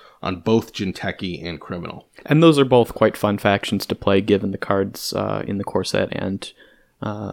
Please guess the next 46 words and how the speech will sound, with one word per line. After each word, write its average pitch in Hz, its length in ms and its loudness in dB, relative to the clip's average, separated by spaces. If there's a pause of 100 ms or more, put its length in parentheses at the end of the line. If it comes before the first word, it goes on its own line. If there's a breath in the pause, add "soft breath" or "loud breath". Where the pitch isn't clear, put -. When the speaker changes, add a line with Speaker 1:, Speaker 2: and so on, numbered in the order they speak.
Speaker 2:
that 92 140 0
expansion. - 460 -10 (320 soft breath)
Speaker 1:
And 120 120 2
a, 107 160 -2
a - 20 0
lot 113 240 2
of 110 60 0
fun 120 160 2
to 98 60 2
play 107 220 -6
against 95 460 -2
each 92 200 -8
other, 87 180 -6
too, 90 320 0
'cause - 200 -12
Jinteki's 101 560 -4
all 92 160 -2
about 87 220 -2
mind 92 360 -2
games 85 320 -6
and 85 100 -12
Criminals 90 460 -6
are 90 100 -6
all 90 160 -4
about 85 300 -4
being 85 220 -8
very 90 280 -6
aggressive 82 720 -4
with 82 200 -10
running, 85 580 -4
Speaker 2:
Right, 98 160 2
Speaker 1:
so 80 160 0
Speaker 2:
and 104 300 2
bypassing 98 640 0
those 117 200 2
<laughs> - 60 2
mind 127 180 2
games. - 540 0
Speaker 1:
Yeah, - 340 -4
yeah, 76 260 -4
so 82 720 -2 (300)
that's 113 280 0
a 104 60 -2
really 82 280 -6
good 78 160 -8
one. - 160 -12